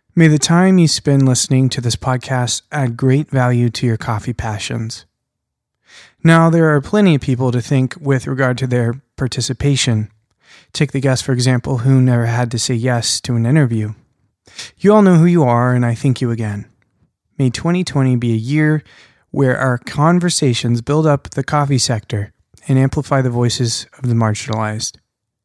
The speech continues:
I want to thank Weston Peterson for his early engagement, Sweat for, and ongoing support of the podcast. May your journeys as a Marine bring you to places of great blessing.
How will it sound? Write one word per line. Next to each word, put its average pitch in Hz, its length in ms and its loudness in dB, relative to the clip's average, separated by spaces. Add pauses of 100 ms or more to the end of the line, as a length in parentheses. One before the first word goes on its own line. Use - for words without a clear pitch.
(600)
I 156 60 -4
want 165 160 4
to 151 60 2
thank 170 180 2
Weston 135 320 2
Peterson 139 420 0
for 131 160 0
his 127 240 2
early 143 220 4
engagement, 117 580 0 (340)
Sweat 127 480 -4
for, 120 440 -2 (320)
and 139 100 2
ongoing 139 480 4
support 123 380 -4
of 113 80 -4
the 113 80 -8
podcast. - 760 -8 (600)
May 143 140 2
your 143 180 2
journeys 151 480 2
as 139 160 0
a - 20 2
Marine 120 560 2 (380)
bring 143 300 4
you 135 200 4
to 127 140 -6
places 123 500 -2
of 110 160 -6
great 113 240 -2
blessing. 110 540 -8